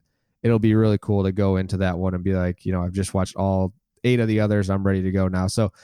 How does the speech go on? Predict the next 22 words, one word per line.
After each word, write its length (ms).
I 80
would, 100
I 80
would 140
probably 260
say, 600
uh, 380
Empire, 540
but 200
I, 80
I'll, 280
I, 60
I 120
wouldn't 260
turn 160
down 220
ever 160
watching 280
a 40
Star 240
Wars 200
movie. 300